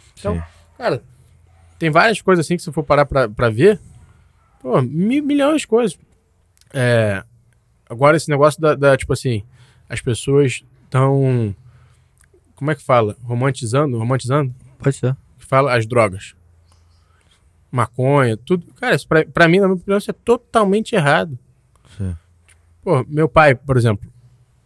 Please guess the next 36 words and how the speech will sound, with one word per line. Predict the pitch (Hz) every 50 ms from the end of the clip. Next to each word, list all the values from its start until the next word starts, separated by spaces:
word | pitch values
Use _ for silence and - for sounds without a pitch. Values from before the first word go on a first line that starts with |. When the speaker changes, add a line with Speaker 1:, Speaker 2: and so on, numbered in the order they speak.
| _ _ _ _
Speaker 1:
antes | 147 135 135 - - 123
de, | 123 123 120
de, | 117 117 117 113 113
de | 110 104
falecer, | - 131 127 123 113 - - 170 175 139 - _ _ _ _ _ _ _
Speaker 2:
Sim. | - - 95 92 90 -
Speaker 1:
né, | - 127
eu | 123
era | 120 120 120
muito | 120 123 -
pequeno, | - 120 - 131 127
não | 120 107
tinha | - 127
nem | 127 131
como | - 131 123
ele | 123 117
conversar | - 123 120 117 104 - 127 117 117
com, | - 120 113 -
comigo | - _ 110 110 117 107
sobre | - 117 113 131
isso, | 151 -
mas | 175 156 - - _ _ _ _
fala | _ - _ 135 147 170
pra | 165 - 160
ele | 160 170
não | 170 160
usar | 135 135 151 165 160
nada. | 147 139 143 160 165 156 131 113 - _ _ _ _ _ _
Não, | - 147 160
ele | 190 180 180 185
sabia | - - 190 175 165 208 247
que | - -
não | 185
era | 180 185 180
algo | 175 180 175 160
bom, | 135 127 127 156 180